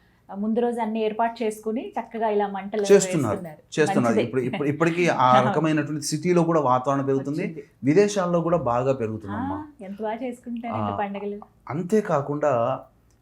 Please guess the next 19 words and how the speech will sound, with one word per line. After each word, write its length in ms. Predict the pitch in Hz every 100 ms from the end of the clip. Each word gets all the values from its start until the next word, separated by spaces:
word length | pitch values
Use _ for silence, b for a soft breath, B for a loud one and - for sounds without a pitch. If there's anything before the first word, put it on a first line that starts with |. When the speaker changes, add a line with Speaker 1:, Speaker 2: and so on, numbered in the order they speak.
| -
Speaker 2:
ఇక్కడ 460 | 123 165 143 131 127
సంబంధించినటువంటి 880 | 131 156 170 156 147 147 139 135
ఈ 80 | 127
రోజున 360 | 117 139 156 151
ఏకాదశి 640 | 113 139 143 151 143 135 135
కూడా 200 | 139 123
అవ్వడం. 280 | 104 110 104
Speaker 1:
మ్మ్. 320 | 254 277 254 247 b b b b b
Speaker 2:
అసలు 480 | - 190 190 143 131 -
ఈ 240 | 123 98 90
భోగి, 420 | 113 131 127 127 _ -
సంక్రాంతి, 760 | - 113 113 120 113 107 117 113 -
కనుమ, 260 | 104 110
Speaker 1:
మ్మ్. 440 | 107 - _ - 202 b b -
Speaker 2:
ఈ 120 | 139
మూడు 400 | 143 135 170 208
రోజులు 380 | 214 185 143 143
కూడా 540 | 139 123 113 139 208 233 - _ - 123
చాలా, 440 | 127 139 170 202